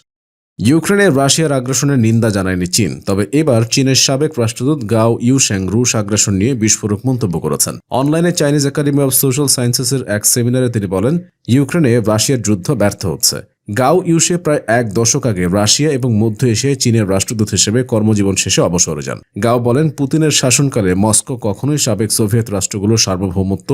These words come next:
ও স্বাধীনতাকে স্বীকার করেনি। ওই দেশগুলোর ভূখণ্ডে তার ঘন ঘন সীমা লঙ্ঘন ছিল ইউরেশিয়ার শান্তি, নিরাপত্তা ও স্থিতিশীলতার জন্য সবচেয়ে বড় হুমকি। তিনি আরও বলেন, পুতিন শাসনের পররাষ্ট্রনীতির কেন্দ্রীয় এবং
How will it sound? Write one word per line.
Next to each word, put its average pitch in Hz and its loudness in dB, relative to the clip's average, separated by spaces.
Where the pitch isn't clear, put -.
ও - 0
স্বাধীনতাকে 104 -2
স্বীকার 135 -2
করেনি। 73 -8
ওই 131 0
দেশগুলোর 147 2
ভূখণ্ডে 131 2
তার 113 0
ঘন 123 -2
ঘন 131 0
সীমা 110 0
লঙ্ঘন 101 2
ছিল 104 -2
ইউরেশিয়ার 101 2
শান্তি, 92 0
নিরাপত্তা 120 0
ও 110 4
স্থিতিশীলতার 120 0
জন্য 101 0
সবচেয়ে 107 -2
বড় 82 2
হুমকি। 71 -4
তিনি 131 2
আরও 143 2
বলেন, 143 2
পুতিন 170 0
শাসনের 156 0
পররাষ্ট্রনীতির 131 0
কেন্দ্রীয় 131 2
এবং 113 2